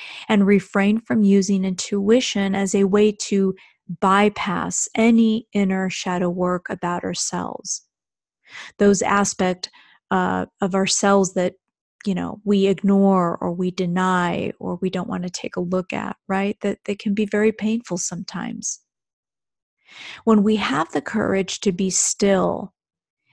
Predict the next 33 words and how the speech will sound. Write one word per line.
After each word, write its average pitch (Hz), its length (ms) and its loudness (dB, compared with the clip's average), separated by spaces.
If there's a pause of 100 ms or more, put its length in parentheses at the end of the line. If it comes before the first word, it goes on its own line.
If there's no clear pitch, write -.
(140)
and 202 140 -2
to 220 100 -4
give 226 300 4
ourselves 202 520 0
time 196 480 -2
before 190 360 -2
making 196 380 0
any 220 280 2
judgments, 180 880 -4 (260)
we 208 160 2
definitely 226 880 0
allow 185 800 0 (460)
our 233 400 4
intuition 185 880 -2
then 180 280 -4
to 180 260 -6 (140)
come 233 520 0
to - 140 -10
the 180 140 -8
surface. - 960 -8 (1400)
And 214 420 0
I 220 220 0
also 285 400 0
feel 208 340 4
we 202 180 0
don't 202 300 0
get 208 140 0
a 202 140 2
pass - 540 -4
on 180 220 -2
misbehaving 185 840 -2
or 190 180 -6
treating 190 580 -2